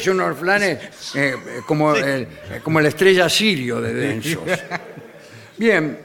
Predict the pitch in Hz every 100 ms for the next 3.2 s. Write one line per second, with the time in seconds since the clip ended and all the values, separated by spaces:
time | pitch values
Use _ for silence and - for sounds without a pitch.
0 | - - 165 160 156 - - - 240 240
1 | 147 135 139 147 - 175 165 226 208 139
2 | 143 131 127 120 120 110 117 110 - 82
3 | 76 -